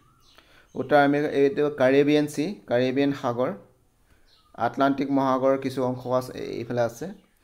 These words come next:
তাৰপিছত ঠিক আছে, দক্ষিণ আছে, দক্ষিণ মহাসাগৰ আছে এইফালে, তলত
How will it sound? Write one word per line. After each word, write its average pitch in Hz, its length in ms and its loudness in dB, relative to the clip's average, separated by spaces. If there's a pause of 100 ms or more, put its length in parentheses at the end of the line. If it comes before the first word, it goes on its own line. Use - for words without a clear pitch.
(480)
তাৰপিছত 143 180 2
ঠিক 156 160 -2
আছে, 151 160 4
দক্ষিণ 135 340 2
আছে, 151 200 2
দক্ষিণ 131 360 0
মহাসাগৰ 147 500 4
আছে 135 160 -2
এইফালে, 131 340 -6 (200)
তলত 120 260 -2